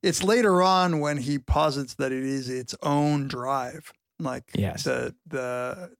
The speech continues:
Speaker 1: to drive, essentially the thanatos, the drive to death, that
Speaker 2: Yes.
Speaker 1: it gets a bit more controversial. And that does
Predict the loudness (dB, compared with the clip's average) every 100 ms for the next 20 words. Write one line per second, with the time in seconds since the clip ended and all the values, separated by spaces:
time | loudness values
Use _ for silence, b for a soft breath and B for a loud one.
0 | _ -10 -10 -4 0 2 2 0 -4 _
1 | -4 -2 0 0 0 -2 0 0 2 0
2 | -2 -6 -6 -4 -2 -4 -6 -8 -4 -4
3 | -6 -14 _ _ _ _ -6 0 2 0
4 | -4 -6 -8 -4 -2 -2 -4 -4 -8 -10
5 | -10 -12 -10 -8 -2 -2 2 0 0 -4